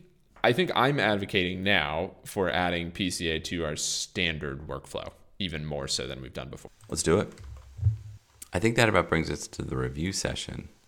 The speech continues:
Speaker 2: Logan Webb.
Speaker 1: Before you look, how old do you think Logan Webb is?
Speaker 2: Well, this is a problem, right? Who is the Webb from fourteen years ago?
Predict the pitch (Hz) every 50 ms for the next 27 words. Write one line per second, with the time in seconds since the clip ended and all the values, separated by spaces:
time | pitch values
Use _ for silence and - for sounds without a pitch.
0 | _ _ _ - 71 87 104 117 120 120 117 113 107 92 95 107 87 69 - -
1 | - - _ _ - - _ - 135 - - 214 226 233 202 151 123 113 110 101
2 | 92 - - 170 165 - - 110 104 98 85 - - 80 76 - 82 71 - 95
3 | 78 78 78 71 71 67 73 78 - 107 135 - - - - - - - - -
4 | - 101 107 107 107 - - - - 107 110 113 - - 107 - - 92 82 76
5 | 71 65 64 65 67 67 62 - - - 87 98 104 117 131 120 120 - - 90
6 | 82 85 78 71 - 131 123 - - - - - - - - _ _ _ - -
7 | - - - - - - - 85 76 67 64 62 60 58 52 - - - - _
8 | _ _ _ _ - - - 107 - - - 73 65 64 62 60 58 - - -
9 | - - - -